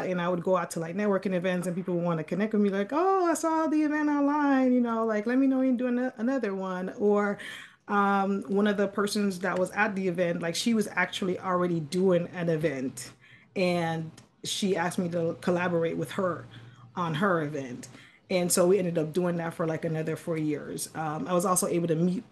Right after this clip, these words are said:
friends that, you know, eh, I, I had already been working from home with my nine-to-five at that point in time. So,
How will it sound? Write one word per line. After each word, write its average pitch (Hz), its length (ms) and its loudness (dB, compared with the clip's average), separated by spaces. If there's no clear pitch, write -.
friends 170 680 2
that, 170 380 2
you 185 100 2
know, 165 380 -2
eh, 165 220 -4
I, 190 180 2
I 247 160 8
had 285 160 8
already 233 300 6
been 220 160 4
working 226 280 4
from 202 160 0
home 233 500 4
with 262 160 2
my 262 100 4
nine-to-five 262 600 2
at 214 160 -4
that 247 180 -2
point 254 160 2
in 254 80 2
time. 254 320 2
So, 208 280 -2